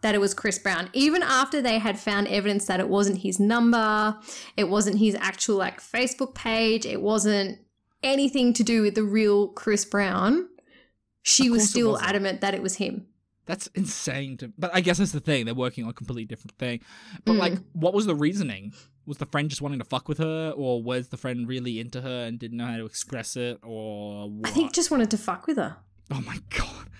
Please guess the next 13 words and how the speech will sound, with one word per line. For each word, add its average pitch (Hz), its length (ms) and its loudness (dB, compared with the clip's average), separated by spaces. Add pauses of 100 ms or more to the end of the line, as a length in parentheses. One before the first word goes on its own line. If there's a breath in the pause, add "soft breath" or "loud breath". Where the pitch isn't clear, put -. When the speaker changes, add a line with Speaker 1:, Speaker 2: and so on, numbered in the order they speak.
(360 loud breath)
Speaker 2:
Dude, 226 340 4 (280 loud breath)
that 233 180 4
is 233 280 0
so 202 600 6
evil. 156 540 -2 (160)
Like, 180 160 -2
to 202 100 -2
f- - 160 -12
Speaker 1:
Mm. 240 180 6
Speaker 2:
mess 202 220 4
with 196 80 -4
someone's 196 320 0
heart, 143 540 -2